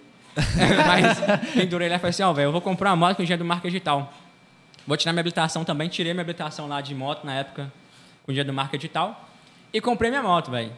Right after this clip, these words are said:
com o dinheiro do marketing digital. E nisso eu já tava escalando. Então, tipo assim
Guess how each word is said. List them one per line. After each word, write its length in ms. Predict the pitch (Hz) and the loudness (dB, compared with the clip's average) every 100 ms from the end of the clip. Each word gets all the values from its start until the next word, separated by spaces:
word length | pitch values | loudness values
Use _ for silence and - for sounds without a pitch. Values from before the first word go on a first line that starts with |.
| - - | -20 -12
com 280 | - 156 156 | -4 -2 -2
o 40 | |
dinheiro 200 | 151 156 | -2 -2
do 40 | 160 | 0
marketing 240 | 165 170 | -2 -2
digital. 440 | 190 156 135 127 - - - - - - - | -4 0 0 0 -8 -20 -20 -20 -20 -18 -2
E 80 | 180 | 0
nisso 180 | 214 220 | 0 0
eu 40 | |
já 100 | 214 | 0
tava 200 | 220 226 | 0 -2
escalando. 420 | 247 294 220 202 | -2 -2 -2 0
Então, 160 | 180 208 | 0 -2
tipo 260 | 185 226 208 | -2 -6 -6
assim 360 | - 180 139 | -6 -6 -6